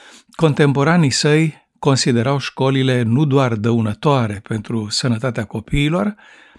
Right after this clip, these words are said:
ci și responsabile pentru unele dintre decese. Pentru a combate aceste abuzuri, Mann și colegii săi reformatori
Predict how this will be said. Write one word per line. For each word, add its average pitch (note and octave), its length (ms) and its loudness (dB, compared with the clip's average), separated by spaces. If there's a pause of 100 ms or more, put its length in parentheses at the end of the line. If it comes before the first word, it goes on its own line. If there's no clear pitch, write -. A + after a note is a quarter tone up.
ci - 240 0
și G#3 160 2
responsabile D#3 840 -2
pentru C3 760 -4
unele D3 400 0
dintre C#3+ 340 0
decese. C#3+ 600 -4 (840)
Pentru B2 220 2
a B2+ 60 2
combate C#3 440 2
aceste B2 380 -4
abuzuri, C3 640 0 (480)
Mann C#3+ 320 2
și B2 520 -2
colegii C3 460 0
săi B2 440 0
reformatori B2+ 840 -4